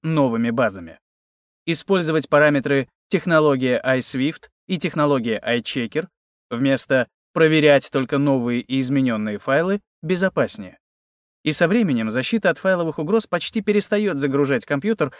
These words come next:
как и при включённой опции "проверять только новые и изменённые файлы". Но улучшение производительности происходит значительно дольше.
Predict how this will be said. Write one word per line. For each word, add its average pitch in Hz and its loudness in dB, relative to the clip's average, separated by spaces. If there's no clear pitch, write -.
как 247 0
и 233 4
при 202 2
включённой 160 -2
опции 190 -2
"проверять 156 2
только 139 -2
новые 139 -2
и 156 -8
изменённые 113 -2
файлы". 98 -6
Но 156 4
улучшение 147 2
производительности 127 -2
происходит 156 -4
значительно 135 -2
дольше. 92 -12